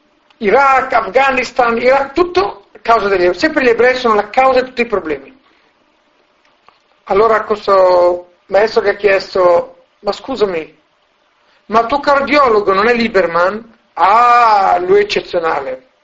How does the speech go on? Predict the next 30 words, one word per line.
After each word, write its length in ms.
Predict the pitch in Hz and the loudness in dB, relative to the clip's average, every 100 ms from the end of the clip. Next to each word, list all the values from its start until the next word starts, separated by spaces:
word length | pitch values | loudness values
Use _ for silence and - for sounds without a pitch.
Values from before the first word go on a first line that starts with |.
| _ _ _ _ _ _ - _ | _ _ _ _ _ _ -20 _
"E 80 | - | -4
il 60 | - | -2
tuo 160 | 247 262 | 2 2
avvocato 460 | 262 262 302 269 | 2 0 0 0
non 140 | 202 202 | 0 0
è 160 | 208 - - _ _ _ _ | -2 -8 -20 _ _ _ _
signor 400 | - - 208 214 | -14 -4 0 0
Cohen?" 800 | 214 254 190 185 226 220 - _ - - | 2 2 2 0 -2 -10 -18 _ -20 -20
"Lui 200 | - 415 | -2 0
è 40 | - | 0
bravissimo." 640 | - - 311 - - - _ _ _ _ _ _ _ _ _ _ _ _ _ _ _ _ _ | -2 -2 -4 -4 -14 -20 _ _ _ _ _ _ _ _ _ _ _ _ _ _ _ _ _
"Ma 120 | 196 | -2
il 40 | |
tuo 100 | 190 | 0
commercialista 1000 | 277 277 277 285 277 302 - 220 185 185 | 0 0 0 0 0 -2 -2 0 2 0
non 180 | 185 202 | -2 -2
è 80 | 240 | 0
per 140 | 240 | -2
caso 400 | 233 233 226 208 | -2 0 0 2
Lipsker?" 840 | 220 285 302 - - 185 190 220 _ _ _ _ - - - | 0 0 -4 -6 0 0 0 -8 _ _ _ _ -20 -20 -16
"Ah, 160 | - | -14
lui 280 | 185 202 254 | -6 -2 0
è 40 | |
una 120 | 220 190 | 0 0
persona 420 | 180 - 214 196 | -4 -2 0 0
favolosa." 1080 | - - 202 170 190 247 269 - 180 - _ _ _ _ _ _ _ - - | -2 0 0 2 2 4 2 0 -4 -6 _ _ _ _ _ _ _ -20 -2
"E 80 | 220 | 0
il 60 | |
tuo 140 | 220 311 | 2 2
neurologo 1000 | 302 294 330 311 269 190 208 180 175 | 2 2 2 4 2 2 2 0 -4